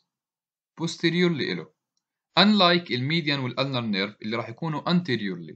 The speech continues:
وحكينا ال median nerve راح ينزل من تحته وال ulnar nerve راح يكون superficial إله. بس ال radial nerve وال radial artery ما إلهم علاقة بال flexor retinaculum بالمرة.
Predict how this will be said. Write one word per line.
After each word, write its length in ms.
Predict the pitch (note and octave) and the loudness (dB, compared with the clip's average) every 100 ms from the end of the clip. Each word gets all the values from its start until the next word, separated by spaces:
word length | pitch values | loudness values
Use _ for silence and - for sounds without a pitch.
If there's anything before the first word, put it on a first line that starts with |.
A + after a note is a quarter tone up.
| _ | _
وحكينا 400 | - - D#3+ D3+ | -16 -6 -4 -2
ال 120 | A#2 C3+ | -2 -2
median 360 | D3+ B2+ B2 | -2 -2 -2
nerve 240 | B2+ G2 G#2 | -2 -2 -8
راح 140 | C#3 | -8
ينزل 240 | C#3+ A#2+ | -8 -6
من 140 | A2+ G#2+ | -6 -4
تحته 400 | D#3 - F#3+ F#3+ - - | -4 -4 -6 -8 -14 -8
وال 100 | C3 | -4
ulnar 340 | D#3 D#3+ D3 D#3+ | -2 -2 -4 -4
nerve 220 | D#3+ C3+ | -6 -6
راح 120 | B2+ | -8
يكون 260 | B2+ D#3 C#3+ | -8 -10 -10
superficial 520 | C3+ A#2+ - A2 G2 | -10 -10 -10 -12 -12
إله. 260 | - - _ _ _ _ _ | -14 -20 _ _ _ _ _
بس 500 | A#2 D3 C#3+ - - _ _ | 0 0 0 -8 -16 _ _
ال 120 | G#2 G#2 | -10 -2
radial 380 | D#3 F3 E3+ E3 | 0 0 -2 -2
nerve 280 | E3+ F3 E3 _ _ - | -2 -4 -6 _ _ -14
وال 280 | G#2 A#2 D3 | -8 -4 -4
radial 260 | D3 D3 C#3 | -4 -6 -6
artery 240 | C#3+ C3+ | -8 -8
ما 320 | B2 B2+ C3 | -6 -6 -6
إلهم 280 | B2 A#2+ A#2 | -8 -10 -8
علاقة 340 | A2 A#2+ B2 G#2+ | -6 -6 -8 -14
بال 100 | - | -12
flexor 280 | A#2+ - | -14 -14
retinaculum 540 | G#2 - A#2 - G#2+ G2+ | -18 -14 -14 -12 -12 -12
بالمرة. 400 | F#2 - - | -14 -18 -20